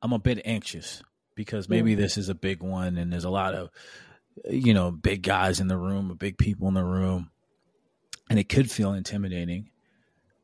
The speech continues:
Speaker 1: I say this thing to myself. Sometimes I'll even go to the bathroom. I'll look myself in the mirror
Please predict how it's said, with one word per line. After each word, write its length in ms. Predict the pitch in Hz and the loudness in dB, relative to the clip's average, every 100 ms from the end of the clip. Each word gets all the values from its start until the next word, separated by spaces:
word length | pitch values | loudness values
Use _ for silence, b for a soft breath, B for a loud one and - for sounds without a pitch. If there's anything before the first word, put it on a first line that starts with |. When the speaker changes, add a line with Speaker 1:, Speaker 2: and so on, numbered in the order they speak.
| _ _ _ - | _ _ _ -10
Speaker 1:
I 140 | - | -6
say 220 | 123 143 | -4 -2
this 180 | 139 135 | 0 0
thing 160 | - 120 | 2 0
to 100 | 117 | 2
myself. 380 | 104 - 85 95 | 0 0 -6 -4
Sometimes 280 | 127 151 | -2 2
I'll 140 | 139 127 | 6 8
even 200 | 117 104 | 6 4
go 140 | 104 | 4
to 60 | 101 | 2
the 80 | 82 | 0
bathroom. 540 | 87 90 - 90 87 | -2 -6 -8 -16 -16
I'll 120 | 82 | -12
look 160 | 101 101 | -10 -6
myself 340 | 107 - 101 | -6 -6 -10
in 60 | - | -8
the 60 | 98 | -8
mirror 260 | 82 82 | -6 -10